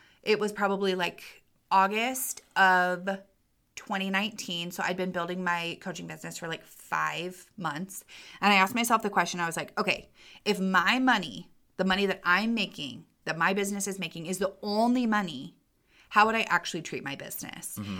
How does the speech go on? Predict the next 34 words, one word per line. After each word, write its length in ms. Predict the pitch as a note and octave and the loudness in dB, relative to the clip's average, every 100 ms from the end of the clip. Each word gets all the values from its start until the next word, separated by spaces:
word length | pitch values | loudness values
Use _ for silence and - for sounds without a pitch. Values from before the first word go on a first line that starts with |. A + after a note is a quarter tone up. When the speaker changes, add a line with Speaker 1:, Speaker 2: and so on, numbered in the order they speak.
| - | 0
Speaker 1:
And 140 | G3+ | 4
that 140 | F3+ F3 | 4 4
mindset 580 | E3+ F3+ A#3 G#3 E3+ - | 4 4 4 2 0 0
shifted 400 | - F#3+ F3+ E3+ | -4 -2 -4 -4
in 120 | D#3+ | -6
me. 220 | D#3 - | -8 -8
In 80 | F3+ | -6
September 800 | F3+ F3 - A#3+ G#3 F3 G3 G3+ | -6 -6 -2 0 2 4 2 0
of 380 | F3 E3 D#3 D#3+ _ - | -2 0 -2 -8 _ -16
twenty 280 | - F#3 F3 | -6 -4 -4
nineteen 400 | D#3+ - - G#3+ | -6 -6 -4 -4
is 120 | F3+ | -4
when 100 | E3+ | -8
I 40 | |
hit 180 | F3 F3+ | -8 -8
my 80 | E3+ | -10
first 260 | D#3+ D3+ - | -8 -10 -8
ten 160 | C3+ | -10
K 180 | - B2+ | -10 -12
month. 220 | D3+ C#3+ _ _ - - | -10 -10 _ _ -20 -14
Speaker 2:
Right. 140 | - - _ _ - - - _ | -14 -14 _ _ -20 -20 -20 _
Speaker 1:
And 640 | G#3 G#3 F#3+ F3+ F3 E3 E3 - _ _ | -2 2 2 2 -2 -4 -8 -10 _ _
from, 460 | - G#3+ F#3+ F#3 - | 0 2 2 -2 -4
and 300 | G#3+ G3+ F3 - - | -2 -2 -4 -10 0
I 80 | G3+ | 0
hit 280 | G3 C4 - | 2 0 4
that, 380 | E3+ F3 A#3+ - - | 6 6 2 -6 -2
and 140 | G#3+ | 0
then 100 | F#3 | 2
I 80 | F3+ | 4
was 160 | F3+ F#3 | 2 2
like, 400 | D3 - - _ _ _ _ _ _ _ _ _ G#3 | -2 -2 -16 _ _ _ _ _ _ _ _ _ -4
"Okay, 200 | G#3 F3 | -2 -4
n-, 240 | E3+ E3 | -6 -12